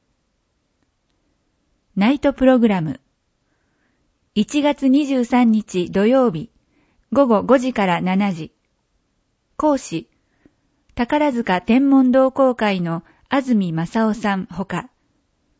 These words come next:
内容、アンドロメダ大銀河の星空観望会。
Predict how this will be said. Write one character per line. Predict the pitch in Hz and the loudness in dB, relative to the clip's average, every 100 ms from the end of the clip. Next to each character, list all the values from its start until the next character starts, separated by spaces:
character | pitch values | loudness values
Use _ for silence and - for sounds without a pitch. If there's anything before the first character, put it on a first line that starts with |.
| _ _ _ _ | _ _ _ _
内 | - 214 247 | -2 2 4
容、 | 233 214 208 - _ _ _ _ _ _ | 2 2 -2 -8 _ _ _ _ _ _
ア | - 269 | -2 0
ン | |
ド | 277 277 | 2 4
ロ | 277 | 4
メ | 269 | 4
ダ | 262 262 | 2 2
大 | 233 269 | 2 2
銀 | 233 262 240 | 2 2 2
河 | 208 | 2
の | 180 170 - _ | -2 -4 -8 _
星 | - 190 - 262 | -6 -6 -4 0
空 | 262 254 | 2 0
観 | 247 240 240 | 0 0 2
望 | 233 214 | 2 0
会。 | - 151 - | -4 -10 -12